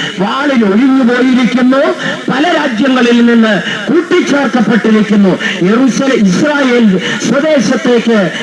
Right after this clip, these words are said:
ശേഖരിക്കപ്പെട്ടിരിക്കുന്നു. ഇനി ഈ വാക്യം നിവർത്തിയാകണം എന്ന് പറഞ്ഞാൽ റഷ്യയുടെ നേതൃത്വത്തിൽ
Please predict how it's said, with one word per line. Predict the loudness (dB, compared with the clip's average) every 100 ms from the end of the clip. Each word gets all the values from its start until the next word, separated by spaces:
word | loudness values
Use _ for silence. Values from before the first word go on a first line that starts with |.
| -6 -2
ശേഖരിക്കപ്പെട്ടിരിക്കുന്നു. | 0 2 2 2 0 0 0 -2 0 0 0 0 0 0 0
ഇനി | 2 2 2 0 0
ഈ | 0
വാക്യം | 0 -2 -2 0
നിവർത്തിയാകണം | 0 -2 -2 -2 -2 -2 -2 -4 -6 -6
എന്ന് | -2 0
പറഞ്ഞാൽ | 0 2 0 0 0 -2 -4 -6 -8 -8 -4
റഷ്യയുടെ | -2 -2 -2 0 0 2
നേതൃത്വത്തിൽ | 2 2 0 0 0 -2 0 0 -2